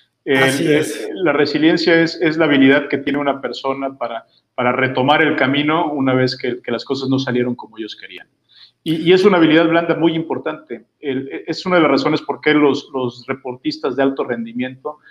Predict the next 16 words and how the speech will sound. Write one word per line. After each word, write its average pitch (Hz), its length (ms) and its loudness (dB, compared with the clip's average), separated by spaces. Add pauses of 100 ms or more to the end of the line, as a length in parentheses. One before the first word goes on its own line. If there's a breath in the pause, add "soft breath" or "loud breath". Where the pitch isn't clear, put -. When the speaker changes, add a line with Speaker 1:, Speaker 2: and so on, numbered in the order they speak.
(220 soft breath)
Speaker 1:
después 147 380 0
ejecutan 147 580 0
bien 135 220 4
como, 123 380 -6
como 110 320 -18
ejecutivos, 123 680 -2
trabajan 123 400 0
bien 127 220 4
como 123 180 -2
ejecutivos. 113 520 -2
Estas 135 180 -6
son - 180 -4
personas 139 440 2
que - 80 -8
están 139 180 0
acostumbradas 123 720 -2